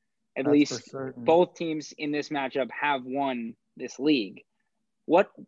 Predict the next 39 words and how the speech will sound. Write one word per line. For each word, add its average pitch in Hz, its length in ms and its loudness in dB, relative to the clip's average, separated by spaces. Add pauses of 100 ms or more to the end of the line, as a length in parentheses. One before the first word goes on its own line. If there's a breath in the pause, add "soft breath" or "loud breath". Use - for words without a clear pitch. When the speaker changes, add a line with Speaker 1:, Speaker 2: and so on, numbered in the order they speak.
(160)
Speaker 1:
do 160 260 8
both 156 260 4
teams 151 280 -6
do 151 240 2
here? 117 400 -4
What, 127 220 -4
what 151 160 4
are 165 40 6
your 160 180 6
plans 147 500 0
when 135 100 -2
it 131 80 -6
comes 131 160 -4
to 131 80 -2
playoffs? 113 340 0
How 147 120 2
do 147 80 4
you 143 160 6
look 143 180 2
at 123 80 2
it? 117 140 -4
Do 135 40 2
you 143 60 6
look 147 140 4
at 131 80 2
the 131 80 0
guys 151 340 4
who 151 80 -4
got 151 240 2
you 185 120 -2
here, 180 160 2
you 156 160 0
play 147 220 0
the 143 80 0
guys 139 200 0
who 127 80 -8
got 147 220 -2
you 214 100 -4
here? 233 320 -4